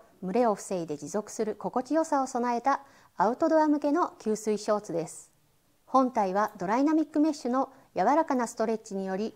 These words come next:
程よいフィット感があります。女性の皆さんが一番気になる吸水部分の構造ですが、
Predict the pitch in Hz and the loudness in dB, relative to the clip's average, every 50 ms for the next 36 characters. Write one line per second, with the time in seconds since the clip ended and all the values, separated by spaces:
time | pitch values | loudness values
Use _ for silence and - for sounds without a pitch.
0 | _ _ _ _ - 180 196 269 302 349 359 311 - 269 247 - 269 254 - 226 | _ _ _ _ -4 0 2 4 6 6 4 4 2 -2 -4 -2 -4 -2 -2 -2
1 | 214 208 196 196 185 180 185 185 190 - - - - - _ _ _ _ _ _ | -2 -2 -2 -2 -2 -2 -4 -6 -6 -8 -12 -20 -20 -20 _ _ _ _ _ _
2 | _ _ _ - 202 208 208 - 339 359 359 359 349 339 349 339 - 302 277 269 | _ _ _ -4 -4 0 4 4 4 4 4 4 4 2 2 2 0 0 0 2
3 | 277 285 - - 202 - - 226 262 277 277 269 262 240 240 262 262 254 226 226 | 0 0 0 -4 -6 -8 -2 0 2 2 2 0 0 -2 0 0 0 0 0 0
4 | 233 - - - - - 226 254 262 - - 330 320 294 320 302 269 285 277 269 | 0 -2 -6 -10 -6 -4 -2 -2 -2 0 0 2 2 2 2 0 0 2 2 2
5 | 277 277 277 - 214 214 208 208 214 208 202 208 202 - - 185 196 196 | 0 0 0 0 0 0 2 0 0 -2 -2 -4 -6 -4 -2 -2 -2 -2